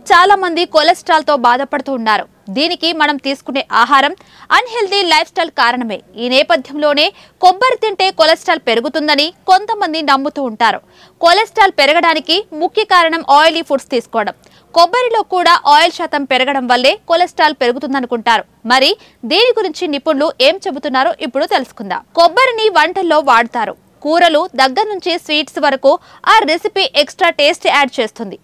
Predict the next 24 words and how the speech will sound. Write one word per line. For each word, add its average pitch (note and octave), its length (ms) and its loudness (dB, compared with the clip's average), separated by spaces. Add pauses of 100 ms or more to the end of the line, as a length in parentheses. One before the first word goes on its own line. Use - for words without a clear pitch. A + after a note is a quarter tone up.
(120)
అందుకే A#3+ 460 0 (280)
దీనిని A4 460 -2
ఎక్కువగా D#4+ 400 0
వాడతారు. A#3 500 -2 (240)
కొబ్బరిని G4 500 2
తురుములా E4+ 440 -2 (100)
చేసి D4 460 -2
వంటల్లో B3+ 520 -2
వాడతారు. A3 520 -2 (320)
అసలు E4+ 260 0
ఇలా C#4+ 260 0
తింటే D#4 560 -2
నిజంగానే F#4+ 540 0
కొలెస్ట్రాల్ E4+ 500 -2 (100)
పెరుగుతుందా D4+ 460 -2
అంటే, C#4+ 360 2 (300)
కొబ్బరిలో G4 580 2 (120)
ఫినాల్స్ F#4+ 500 -2
పుష్కలంగా C#4 580 0
ఉంటాయి. A3+ 400 -2 (440)
ఇవి F#4+ 320 0 (260)
హై G#4 140 4
కొలెస్ట్రాల్ని F4 600 -2
తగ్గిస్తాయి. A3+ 600 -4